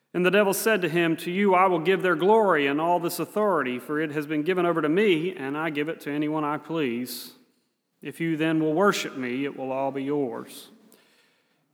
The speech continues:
Jesus answered him, "It is written, 'Worship the Lord your God and serve only him.'" Then the devil took him to Jerusalem and placed him on the pinnacle of the temple,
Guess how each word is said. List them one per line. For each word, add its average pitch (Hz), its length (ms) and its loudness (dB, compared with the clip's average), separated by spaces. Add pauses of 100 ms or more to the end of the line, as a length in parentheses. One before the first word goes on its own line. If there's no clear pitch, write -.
Jesus 147 360 -2
answered 160 360 0
him, 143 180 2
"It 147 80 0
is 139 160 0
written, 151 300 -2
'Worship 139 380 -4
the 143 80 -10
Lord 135 260 -4
your 143 100 -2
God 147 380 4
and 131 120 -2
serve 139 460 -4
only 131 420 -6
him.'" 110 500 -10 (1900)
Then 170 100 0
the 156 100 4
devil 151 220 2
took 175 220 -2
him 151 100 0
to 139 80 -4
Jerusalem 151 560 0
and 131 120 -2
placed 170 300 -2
him 156 120 0
on 147 80 0
the 139 60 -4
pinnacle 156 460 -2
of 135 120 -4
the 131 80 -6
temple, 127 580 -4